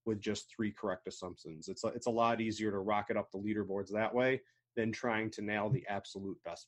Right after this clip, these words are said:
play at every position. So if you think about how you make these and use your quick stacks, you can really make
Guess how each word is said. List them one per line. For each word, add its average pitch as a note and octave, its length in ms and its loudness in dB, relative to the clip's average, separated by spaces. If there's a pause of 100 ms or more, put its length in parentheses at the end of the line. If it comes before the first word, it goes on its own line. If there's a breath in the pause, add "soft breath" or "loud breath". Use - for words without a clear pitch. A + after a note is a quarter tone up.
play F2+ 160 -4
at F2 160 -6
every E2+ 180 -14 (120)
position. - 380 -18 (960 loud breath)
So C3 560 6 (480)
if C#3 200 4
you C3 100 6
think - 380 2
about C#3 460 6 (140)
how A#2+ 380 4
you C3 140 6
make A2+ 300 2
these C3+ 400 4 (960)
and A2+ 220 0
use A#2+ 220 4
your B2 100 6
quick A#2+ 300 0
stacks, - 540 0 (960 loud breath)
you A#2+ 100 -4
can A#2 280 0
really C3+ 320 6
make A#2+ 520 4